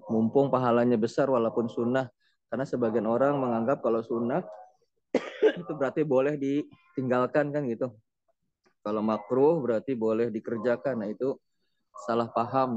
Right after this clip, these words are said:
ya. Nah, ini sunnah-sunnah ini seharusnya layaknya kita lakukan. Di antara sunnah untuk bulan Rom-, Ramadan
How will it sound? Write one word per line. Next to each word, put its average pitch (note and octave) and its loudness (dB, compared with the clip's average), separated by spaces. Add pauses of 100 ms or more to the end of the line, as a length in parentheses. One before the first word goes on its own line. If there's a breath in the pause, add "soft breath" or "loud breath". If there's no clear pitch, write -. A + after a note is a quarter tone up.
ya. D3+ -4 (160)
Nah, G#2 -6
ini C#3 -4
sunnah-sunnah D3+ -2
ini F3+ 2
seharusnya C3+ -2
layaknya B2 -2
kita A#2 -4
lakukan. - -6 (1600 loud breath)
Di - -2
antara E3 6
sunnah E3+ 6 (1120)
untuk - -2
bulan C#3+ 0
Rom-, C3+ 2
Ramadan D3 4